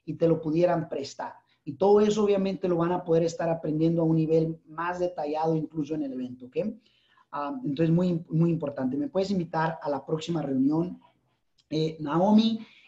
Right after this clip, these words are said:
es una conferencia anual, so, entonces sería hasta el próximo año.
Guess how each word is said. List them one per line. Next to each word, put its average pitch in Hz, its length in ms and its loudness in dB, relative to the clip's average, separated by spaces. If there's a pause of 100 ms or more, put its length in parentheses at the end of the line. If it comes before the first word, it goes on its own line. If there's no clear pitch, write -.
es 160 100 -6
una 226 180 2
conferencia 196 600 2
anual, 190 440 0 (220)
so, - 240 0
entonces 185 420 2
sería 175 240 2
hasta 185 200 0
el - 80 -4
próximo 170 440 -2
año. 196 460 -2